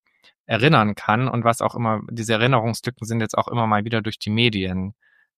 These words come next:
ähm, gegangen. Wir wollen da jetzt auch gar nicht ewig drauf eingehen, ähm, vielleicht aber noch zwei Fragen. Einmal, was ist, war denn das Interesse der Stadt Hamburg und von Scholz,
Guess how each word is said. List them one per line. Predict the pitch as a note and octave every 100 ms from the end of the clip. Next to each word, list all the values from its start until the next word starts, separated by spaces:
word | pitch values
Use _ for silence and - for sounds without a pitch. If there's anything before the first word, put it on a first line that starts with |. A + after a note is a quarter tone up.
| _
ähm, | - G#2 G#2 G2 G2 G2+ - _ _ _ _ _
gegangen. | - A2 A#2 A2+ G#2+
Wir | A2+
wollen | C#3 E3+
da | D3
jetzt | C3+
auch | C3
gar | C#3+ C#3+
nicht | C#3+
ewig | D#3 C#3+ -
drauf | - A#2
eingehen, | C3 D3+ A#2 A#2 C#3+ D3 - -
ähm, | A#2+ A#2+ A#2+ A#2
vielleicht | - B2 D3
aber | C3 B2+
noch | B2 - _ _ _ _ C#3+ _ _ _ _ _ _ _ _ -
zwei | - B2+ D#3
Fragen. | - - D3 B2+ A2+
Einmal, | C#3 C#3 C3+ - _ _ _
was | D3 E3
ist, | G3+ - - _
war | - G2 B2+ C#3+ F3
denn | D#3+ D#3
das | D3 -
Interesse | B2 - D#3+ - C#3
der | C3 C3+ B2+
Stadt | - C3+ B2+ -
Hamburg | D#3 D#3+ D3+ C#3+
und | C3 C3+ C3+
von | - C3 B2+
Scholz, | - C3 C#3+ D#3 - -